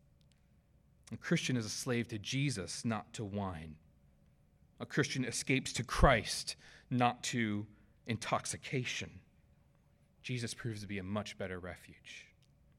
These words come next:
We also remember elders were not to be lovers of money back in verse three. And again, we see overlap. Deacons also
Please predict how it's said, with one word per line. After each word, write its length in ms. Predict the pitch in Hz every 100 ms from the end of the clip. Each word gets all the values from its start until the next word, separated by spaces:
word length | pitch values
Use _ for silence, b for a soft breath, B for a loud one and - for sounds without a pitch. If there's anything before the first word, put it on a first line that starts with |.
| - - - - _ - _ - _ _ - - _ _ -
We 100 | 160
also 240 | 185 190 165
remember 420 | 165 165 160 165
elders 380 | 160 190 170 147
were 80 | 151
not 180 | 156 147
to 40 |
be 140 | 143 147
lovers 340 | 151 147 143
of 80 | 147
money 320 | 170 180 139
back 300 | 120 123 131
in 100 | 123
verse 220 | 123 107
three. 260 | - 120 110
And 80 | 127
again, 300 | 170 180 151
we 80 |
see 220 | 135 156 160
overlap. 580 | 202 185 113 92 -
Deacons 340 | 175 170 190 147
also 600 | 170 208 190 147 131